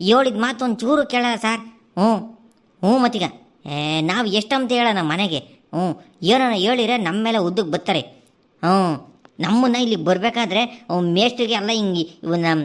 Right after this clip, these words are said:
ಚೆನ್ನಾಗ್ ಓದ್ಕೊಂತಾರೆ, ಬರ್ಕೊಂತಾರೆ ಅಂತ ಹೇಳು ಅಂತ ಹೇಳ್-, ಹೇಳ್ತಾರೆ ನಮ್ಗೇನ. ನೋಡಿ ಎಷ್ಟಿರ್ಬೇಕು ಇವರಿಗೆ, ಆ? ಎದ್ರಲ್ಲ ಸರ್,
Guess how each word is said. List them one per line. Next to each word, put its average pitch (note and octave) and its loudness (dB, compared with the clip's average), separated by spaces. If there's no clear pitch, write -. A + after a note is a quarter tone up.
ಚೆನ್ನಾಗ್ F3+ -2
ಓದ್ಕೊಂತಾರೆ, G#3+ 0
ಬರ್ಕೊಂತಾರೆ F#3+ -2
ಅಂತ G3 -2
ಹೇಳು F#3+ 2
ಅಂತ G3 -2
ಹೇಳ್-, E3 2
ಹೇಳ್ತಾರೆ F#3+ 0
ನಮ್ಗೇನ. E3 0
ನೋಡಿ G3 4
ಎಷ್ಟಿರ್ಬೇಕು F#3 -2
ಇವರಿಗೆ, F3+ -2
ಆ? D#3 -2
ಎದ್ರಲ್ಲ D4 0
ಸರ್, D4+ -4